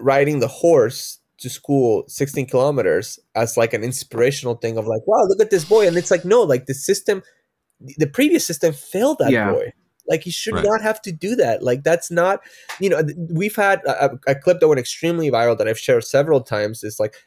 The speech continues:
Speaker 1: mouthpieces for Milei's party saying that Argentinians are gonna have to buckle up and eat one meal per day, one s-, big, strong meal per day, because, you know, we have to cut costs.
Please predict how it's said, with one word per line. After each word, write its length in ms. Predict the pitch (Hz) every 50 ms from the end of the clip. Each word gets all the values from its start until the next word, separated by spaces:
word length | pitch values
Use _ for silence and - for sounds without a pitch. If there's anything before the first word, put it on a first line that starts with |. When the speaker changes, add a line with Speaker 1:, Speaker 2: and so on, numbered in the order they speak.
| _ _ -
Speaker 1:
mouthpieces 800 | 117 117 131 147 143 - - 139 139 139 139 - 139 135 -
for 260 | - 120 120 117 117 117
Milei's 340 | 120 117 120 120 123 123 -
party 280 | - 139 139 143 135
saying 360 | 123 - - 127 120 123 120
that 120 | 113 110 -
Argentinians 680 | 113 123 120 123 117 110 - 131 127 131 139 139 139
are 60 | 120
gonna 220 | 110 120 117 107 113
have 220 | 123 123 120 -
to 100 | - 123
buckle 460 | 104 113 - 131 135 135 - 143 143 151
up 180 | 165 - -
and 100 | 113 131
eat 140 | 135 131 - _
one 400 | - 117 117 120 123 135 147 151
meal 180 | 156 160 160
per 160 | 160 - 175 170
day, 440 | 165 190 190 175 151 139 147 143 _ _ _ _ _ -
one 220 | - 123 135 135
s-, 180 | 139 - - -
big, 400 | 139 135 143 180 180 185 180 -
strong 340 | - - 170 165 170 170 160
meal 180 | 165 170 170
per 140 | 170 - 175
day, 400 | 165 190 185 180 160 143 131 127
because, 460 | 120 127 123 - 139 127 123 - -
you 60 | 127 127
know, 100 | 131 127
we 100 | 131 135
have 160 | 139 143 143
to 60 | -
cut 240 | 143 - 175 160 165
costs. 680 | - - 214 196 185 160 143 127 - - - - -